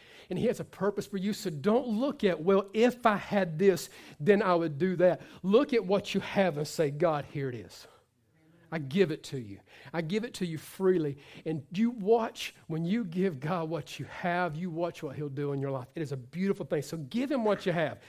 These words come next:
The second principle we see, man, and it is, it is amazing,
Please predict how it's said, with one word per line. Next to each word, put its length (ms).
The 80
second 380
principle 380
we 100
see, 320
man, 220
and 200
it 40
is, 80
it 100
is 140
amazing, 600